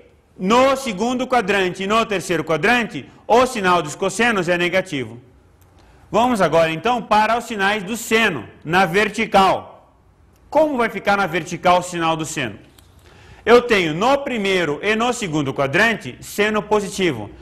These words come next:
No terceiro e no quarto quadrante, seno negativo. Vamos agora ver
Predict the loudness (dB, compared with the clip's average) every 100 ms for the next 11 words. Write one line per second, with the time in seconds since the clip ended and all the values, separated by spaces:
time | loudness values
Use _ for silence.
0 | -20 -16 0 4 4 4 2 2 0 0
1 | 0 -2 -2 2 2 2 -6 -4 0 0
2 | -2 -8 -4 -2 -2 -2 -4 -4 -6 -8
3 | -10 -20 _ _ _ _ _ -20 -20 -20
4 | 2 2 2 0 2 4 4 0 -2 -2
5 | -2 -4 -14